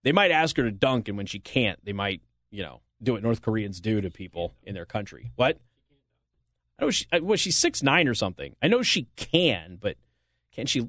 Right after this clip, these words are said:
make it look good, though? Eh. No. That's, yeah, even Ben begrudgingly said no. It's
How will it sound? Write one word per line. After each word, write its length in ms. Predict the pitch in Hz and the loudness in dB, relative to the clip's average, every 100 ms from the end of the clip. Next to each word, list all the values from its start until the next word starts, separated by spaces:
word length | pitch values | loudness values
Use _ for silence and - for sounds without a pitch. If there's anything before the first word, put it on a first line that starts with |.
| - | -2
make 220 | 139 135 | -2 -2
it 180 | 76 98 | -6 -4
look 180 | 113 - | -6 -4
good, 260 | 110 90 | -6 -4
though? 200 | 90 85 - _ _ _ _ _ _ _ _ _ _ _ _ 76 101 | -4 -4 -8 _ _ _ _ _ _ _ _ _ _ _ _ _ -16
Eh. 320 | 101 120 107 92 - _ _ _ _ _ _ _ _ - _ | -4 -2 0 -4 -10 _ _ _ _ _ _ _ _ -20 _
No. 440 | 139 123 90 73 - | 2 2 0 -6 -2
That's, 280 | 110 120 - _ - | 0 0 -6 _ -2
yeah, 160 | 90 98 | -2 2
even 240 | 135 127 | 2 4
Ben 220 | 139 123 | 4 2
begrudgingly 520 | 117 127 127 117 107 | 2 2 2 0 -4
said 200 | 101 95 101 | -4 -8 -8
no. 420 | 107 76 67 - _ _ _ _ _ _ _ | -8 -6 -6 -10 _ _ _ _ _ _ _
It's 240 | - - | 0 0